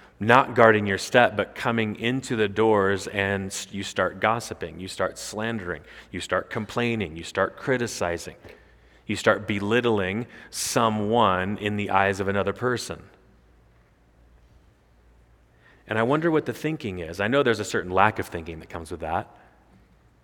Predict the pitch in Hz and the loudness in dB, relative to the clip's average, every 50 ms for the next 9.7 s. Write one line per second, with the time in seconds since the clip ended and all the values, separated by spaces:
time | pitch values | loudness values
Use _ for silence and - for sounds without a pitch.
0 | _ _ _ _ _ - 113 117 113 110 - - - 156 160 165 - - 110 107 | _ _ _ _ _ 0 0 2 2 0 2 6 8 8 8 8 4 0 0 0
1 | 107 101 104 - 110 107 107 101 - 95 92 - - 104 95 90 90 - 104 104 | 2 0 0 2 2 2 2 2 0 -6 -4 2 4 4 6 4 4 0 0 2
2 | 104 101 98 92 90 - - - - - - - - - _ _ _ _ _ _ | 2 2 2 0 -2 -8 -14 -20 -20 -20 -20 -20 -20 -20 _ _ _ _ _ _
3 | _ _ _ - _ _ _ _ _ _ _ _ - - - 120 113 107 104 104 | _ _ _ -20 _ _ _ _ _ _ _ _ -6 -2 0 2 4 6 6 6
4 | 95 - - - - - - - - - _ _ _ _ _ _ _ _ _ _ | 6 4 -2 -10 -10 -12 -12 -16 -20 -20 _ _ _ _ _ _ _ _ _ _
5 | _ _ _ _ _ _ _ _ _ _ _ _ _ _ _ _ _ _ _ _ | _ _ _ _ _ _ _ _ _ _ _ _ _ _ _ _ _ _ _ _
6 | _ _ _ _ - 120 123 120 117 113 120 123 123 117 110 110 101 90 98 101 | _ _ _ _ 4 6 6 6 10 12 12 12 12 12 12 10 10 10 8 6
7 | 101 95 98 - - 110 92 87 - 90 90 87 92 90 90 87 - - - 98 | 6 6 4 2 0 -2 0 0 0 0 0 0 -2 -6 -8 -8 -6 -2 -2 -2
8 | - - 98 - - - 98 90 - - 117 123 117 - - 113 107 104 104 90 | 0 0 -2 -2 0 0 0 0 2 0 0 0 0 2 4 6 6 6 6 6
9 | 107 113 110 - 127 120 107 101 110 101 101 101 98 | 6 6 6 4 2 0 2 4 4 4 4 2 -2